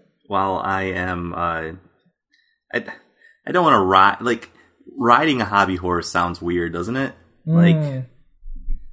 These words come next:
Speaker 1: 'cause you just, you're just straddling a pole, kinda hopping around.
Speaker 2: So, so for reference, uh, in a lot of these cases, it's just a head on a stick, and there's literally, they're not riding it. There's just a person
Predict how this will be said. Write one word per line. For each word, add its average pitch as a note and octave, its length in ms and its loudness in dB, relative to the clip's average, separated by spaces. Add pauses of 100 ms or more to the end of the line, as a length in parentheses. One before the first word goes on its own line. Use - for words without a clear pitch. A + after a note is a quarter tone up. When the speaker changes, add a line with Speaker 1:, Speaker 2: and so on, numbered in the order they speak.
(260)
Speaker 1:
'cause A#2+ 160 -2
you B2+ 100 -2
just, C#3+ 380 -2
you're C3+ 120 -2
just D3 160 -2
straddling G#2+ 720 0 (560)
a A2 80 -2
pole, F2+ 720 -2
kinda F2+ 180 -4
hopping F2 300 -2
around. - 440 -8 (720)
Speaker 2:
So, G#3+ 320 2
so G3 280 2
for G#3 300 6
reference, F3+ 760 0
uh, D#3 380 2
in E3 100 2
a E3 60 4
lot E3+ 180 4
of F3+ 80 0
these F#3 180 0
cases, E3+ 540 2
it's D#3+ 220 -2
just F3 240 -2
a D#3 40 2
head E3+ 160 2
on E3 140 4
a C#3+ 60 0
stick, E3+ 340 -2
and D#3+ 380 0
there's E3+ 320 4
literally, E3+ 400 4
they're F3 140 4
not E3+ 240 2
riding C#3+ 500 2
it. B2+ 100 -6
There's C#3+ 220 -2
just - 220 -10
a E3 40 -6
person E3 320 0